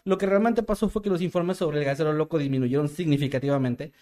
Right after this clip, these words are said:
exceptuando un incidente con una mujer llamada Berta Birch,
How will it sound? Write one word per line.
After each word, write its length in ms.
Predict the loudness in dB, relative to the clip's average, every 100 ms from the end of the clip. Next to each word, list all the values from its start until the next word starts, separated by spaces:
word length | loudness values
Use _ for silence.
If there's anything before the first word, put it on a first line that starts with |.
| _ -20 -10
exceptuando 600 | -4 -2 0 0 2 2
un 200 | 4 4
incidente 460 | 4 2 0 -2
con 140 | -2 0
una 120 | 0
mujer 300 | -2 -2 -2
llamada 520 | 0 0 0 -2 -4
Berta 500 | 0 2 0 -2 -2 -2
Birch, 540 | 2 4 4 -6 -14